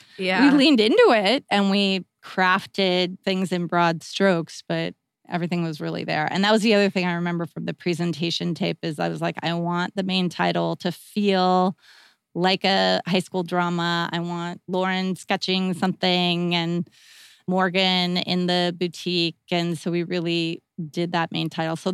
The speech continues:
Speaker 2: that main title was also in the presentation to show the look and the
Speaker 1: Yeah.
Speaker 2: feel. And I remember receiving the presentation after we shot,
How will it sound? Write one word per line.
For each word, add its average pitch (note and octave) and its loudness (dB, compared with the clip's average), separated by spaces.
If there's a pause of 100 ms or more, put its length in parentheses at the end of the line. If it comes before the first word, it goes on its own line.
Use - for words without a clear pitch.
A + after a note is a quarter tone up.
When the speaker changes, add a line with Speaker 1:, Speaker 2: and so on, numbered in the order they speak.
(100)
Speaker 2:
that F#3+ 0
main F#3+ 2
title F3 0
was D#3+ -4
also - -6
in - -4
the - -6
presentation - -8
to E3 -4
show E3+ -4
the E3 -4
look E3 -2
and E3 -2
the D#3+ -2
Speaker 1:
Yeah. E3 -8
Speaker 2:
feel. D#3 -6 (640)
And F3 2
I F3+ 2
remember F3 0
receiving G#3+ -2
the G3+ -4
presentation E3+ -6
after F3+ -6
we E3 -8
shot, - -2